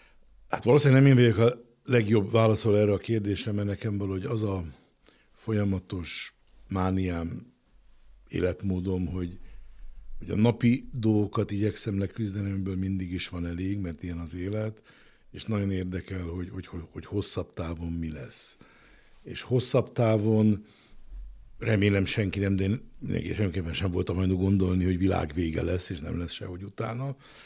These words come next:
Tehát úgy gondolom, hogy, hogy kellő perspektívából az, hogy most egy, egy gazdaság x hónap alatt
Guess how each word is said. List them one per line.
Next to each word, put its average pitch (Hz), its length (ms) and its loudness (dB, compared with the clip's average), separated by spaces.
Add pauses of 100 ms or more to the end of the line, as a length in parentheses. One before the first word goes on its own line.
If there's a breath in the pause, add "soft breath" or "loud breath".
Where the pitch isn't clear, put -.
(360 loud breath)
Tehát 104 180 -4
úgy 156 140 2
gondolom, 127 480 8
hogy, 101 340 4
hogy - 280 -4
kellő 127 360 6
perspektívából 107 960 2
az, 104 160 0
hogy 104 160 -2
most 95 300 -2
egy, 85 280 -4 (560 soft breath)
egy 87 240 -4
gazdaság 101 640 0 (140)
x - 120 -8
hónap 104 320 2
alatt 95 420 -4